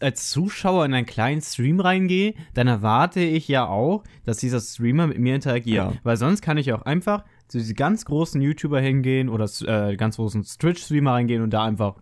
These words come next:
Speaker 1: drin sein. Und, äh, das wollte ich auch sagen. Also das ist halt für mich, also das ist einmal der Punkt Interaktion. Für mich ist halt Content, das, das mit diesen nicht sprechen. Ich habe so viele Leute schon gesehen, bei zum Beispiel Reaktionsstreams oder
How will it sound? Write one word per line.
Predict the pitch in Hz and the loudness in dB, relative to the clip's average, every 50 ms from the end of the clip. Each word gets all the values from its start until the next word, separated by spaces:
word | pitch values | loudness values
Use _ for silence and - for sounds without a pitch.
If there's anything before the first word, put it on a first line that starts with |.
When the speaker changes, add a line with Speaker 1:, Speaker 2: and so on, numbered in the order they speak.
| _ _ | _ _
Speaker 1:
drin | - 113 110 107 98 | -2 0 0 0 0
sein. | 104 98 95 98 - _ - _ _ _ _ _ _ _ | 0 -2 -2 -4 -6 _ -20 _ _ _ _ _ _ _
Und, | 135 139 147 | 0 0 0
äh, | - 127 120 - 139 139 - _ - - | -2 -4 -4 -2 -2 -2 -2 _ -6 -2
das | - 131 - | -2 -2 2
wollte | - 175 170 | 2 2 4
ich | 151 | 4
auch | 151 165 | 2 2
sagen. | 120 139 127 123 | 2 0 0 2
Also | 127 127 151 160 | 0 0 0 0
das | 147 165 165 175 | 0 0 0 0
ist | 180 - - | -4 -2 2
halt | 170 165 160 - | 2 2 2 2
für | - 151 | 2 2
mich, | 147 151 - | 2 0 0
also | 143 131 117 | -2 -2 -2
das | 131 131 | -2 -2
ist | - - | 0 0
einmal | 123 123 120 | 2 2 2
der | 120 117 | 0 0
Punkt | 107 120 120 - | 0 -2 -2 0
Interaktion. | 120 113 113 113 110 - - - 143 156 160 139 | -2 -2 -2 -2 -4 -4 -2 -2 0 0 0 2
Für | - | 2
mich | 143 156 156 | 2 2 0
ist | 147 - | 0 0
halt | - 123 - | -2 -2 -2
Content, | - - - 156 190 190 - 196 196 202 202 - - - - - _ - | -2 -2 0 0 0 2 2 2 2 2 -2 -4 -10 -20 -20 -20 _ -4
das, | 127 123 117 | -4 -4 -2
das | - 135 131 - | -2 -2 -2 2
mit | 156 151 | 2 0
diesen | 139 131 135 135 | 0 2 0 0
nicht | 131 127 - - | 0 -2 -4 -8
sprechen. | - - - 139 143 - 113 101 - - - - | -8 -2 -2 -2 0 0 -4 -4 -6 -10 -10 -6
Ich | - 110 113 | -6 -2 0
habe | 147 151 175 170 151 | 2 2 2 2 2
so | 120 131 185 269 | 2 2 0 0
viele | 262 - 269 240 233 | 0 0 0 2 2
Leute | 180 165 175 202 196 196 175 | 4 4 2 2 0 -2 -4
schon | - 139 131 | -2 -2 0
gesehen, | 127 117 101 107 98 101 101 104 | 0 -2 -2 -2 -2 0 -2 0
bei | 107 113 123 135 | 0 0 0 -2
zum | - - 123 | -2 -2 -2
Beispiel | 131 147 - - 147 135 | -2 -2 -2 -2 -2 0
Reaktionsstreams | 139 139 135 - - - 110 127 139 131 - - - 98 98 98 - - | 0 0 -2 -2 -6 -6 -4 -4 -4 -6 -8 -8 -6 -4 -4 -4 -6 -4
oder | - 120 123 127 | -4 -2 -2 -4